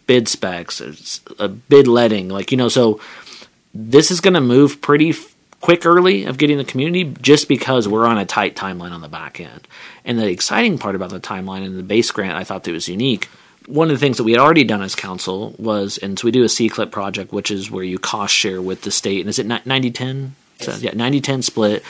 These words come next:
Speaker 1: and that's for the state highways. Okay, so we had already done that, and that's from the entrance south of town to eleventh, I think, somewhere in there, tenth or
Speaker 2: Downtown.
Speaker 1: eleventh. Yeah, yeah,
Speaker 2: Yeah.
Speaker 1: right through Broadway. So the south of town all the way through, and we had one project that we had to rebid, and then we combined it with another.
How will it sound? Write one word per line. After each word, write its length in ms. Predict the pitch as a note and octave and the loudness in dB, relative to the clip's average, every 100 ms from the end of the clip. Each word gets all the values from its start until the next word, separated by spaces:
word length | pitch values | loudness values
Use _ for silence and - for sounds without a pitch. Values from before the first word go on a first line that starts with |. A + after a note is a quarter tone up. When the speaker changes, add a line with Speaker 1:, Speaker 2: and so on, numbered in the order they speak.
| - | -14
Speaker 1:
and 20 | - | -4
that's 120 | A#2 | -4
for 60 | - | -2
the 100 | G#2+ | -4
state 200 | - E2 | -4 -4
highways. 440 | F#2 D#2+ B1+ C#2+ | -6 -12 -14 -14
Okay, 200 | E2+ F#2 | -12 -10
so 320 | F#2 G#2+ G2+ - - - - | -6 -2 -2 -4 -14 -20 2
we 120 | F#3 | 6
had 100 | G#3 | 8
already 220 | F#3+ D3 | 8 6
done 240 | A#2 A#2+ G#2 | 4 2 0
that, 360 | G2 B2 C#3 - - | 0 -2 -4 -8 -4
and 100 | A2+ | -2
that's 200 | B2 - | -2 -2
from 180 | A#2 | -4
the 140 | A2 - | -4 -4
entrance 360 | C3 C3 C#3 - | -4 -2 -4 -2
south 240 | B2 A#2 | -2 -2
of 80 | B2 | -4
town 340 | - A2+ A2 | -4 -4 -4
to 800 | G#2 A2+ G#2+ G#2 G#2 G2+ G2+ G#2 G2+ | -4 -2 -2 -2 -2 -4 -4 -6 -8
eleventh, 680 | G2+ G2 G2+ A#2 C#3 C#3 | -10 -8 -6 -4 -6 -8
I 40 | B2+ | -10
think, 320 | C3+ C3+ B2+ | -8 -10 -10
somewhere 240 | - B2+ | -10 -8
in 60 | B2 | -8
there, 160 | B2 A#2+ | -8 -6
tenth 220 | B2 A2+ | -6 -6
or 80 | A#2+ | -6
Speaker 2:
Downtown. 140 | A2+ | -6
Speaker 1:
eleventh. 180 | F#2 - - - | -8 -18 -12 -4
Yeah, 120 | A2 | -4
yeah, 140 | G#2+ F2+ | -4 -6
Speaker 2:
Yeah. 80 | F#2+ | 0
Speaker 1:
right 200 | B2 C#3 | 4 4
through 180 | - C3+ | 2 0
Broadway. 400 | A#2 G2+ - - | 2 0 -4 -12
So 180 | - G#2 | -6 -4
the 80 | F#2+ | -2
south 380 | - C3+ D3+ C#3+ | 0 2 2 0
of 80 | |
town 420 | C3 B2 B2 B2 A#2 - _ | 0 0 0 -2 -8 -16 _
all 180 | A2+ B2 | 0 2
the 60 | B2 | 4
way 140 | A#2 | 2
through, 440 | A2 A#2 G2 G2 | 0 -2 0 -2
and 200 | G#2 G#2+ | -4 -2
we 60 | A2 | 0
had 80 | A#2 | 2
one 180 | C3+ D3+ | 2 4
project 380 | D3 C3+ B2+ B2 | 4 2 0 0
that 80 | A2+ | 4
we 120 | A#2 | 4
had 200 | A#2 A2+ | 2 0
to 60 | G#2+ | 0
rebid, 460 | A#2 A#2 A#2 A2+ | 0 2 4 4
and 120 | A2+ | 2
then 80 | G#2+ | -2
we 60 | F#2+ | -6
combined 420 | A#2+ A2 A2 A#2 | -4 -2 -2 -2
it 60 | G#2+ | -2
with 100 | G#2+ | -4
another. 320 | A2 A2 G#2+ | -4 -2 -4